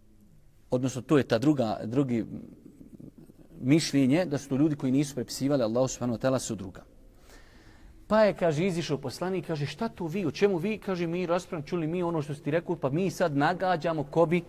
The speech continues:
mogao da bude. Kaže Allahu poslanik, alejhi salatu selam, ovdje sad morate samo malo biti pažljivi. Imam Nevevi je dole napisao u izvedbi hadisa da je to Buharija i Muslim.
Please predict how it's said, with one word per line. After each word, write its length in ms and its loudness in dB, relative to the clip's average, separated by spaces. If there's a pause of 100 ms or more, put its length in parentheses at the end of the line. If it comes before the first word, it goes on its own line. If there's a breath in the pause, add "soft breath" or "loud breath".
mogao 320 6
da 120 4
bude. 300 -2 (1700 loud breath)
Kaže 320 4
Allahu 260 2
poslanik, 420 -2
alejhi 160 -2
salatu 340 -2
selam, 180 -4
ovdje 200 2
sad 140 0
morate 260 -2
samo 200 -4
malo 180 -2
biti 220 -6
pažljivi. 420 -10 (400 soft breath)
Imam 240 4
Nevevi 280 4
je 60 2
dole 220 2
napisao 500 2
u 100 4
izvedbi 320 0
hadisa 500 -2
da 100 -4
je 60 -2
to 360 0
Buharija 420 0
i 40 0
Muslim. 360 -6